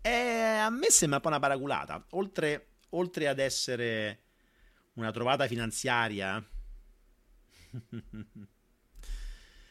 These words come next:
è una, è una paraculata, non mi, c'è una cosa che non mi convince.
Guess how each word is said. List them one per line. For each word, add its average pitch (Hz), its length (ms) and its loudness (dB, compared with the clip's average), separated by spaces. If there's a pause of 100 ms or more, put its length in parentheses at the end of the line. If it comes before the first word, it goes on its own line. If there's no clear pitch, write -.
(280)
è - 100 -2
una, 226 220 2
è - 80 -4
una 208 120 0
paraculata, 120 500 0
non 127 120 -6
mi, 139 800 -4
c'è 123 100 -8
una 143 60 0
cosa 175 120 4
che 156 100 4
non 139 120 -4
mi 135 120 -4
convince. 85 800 -6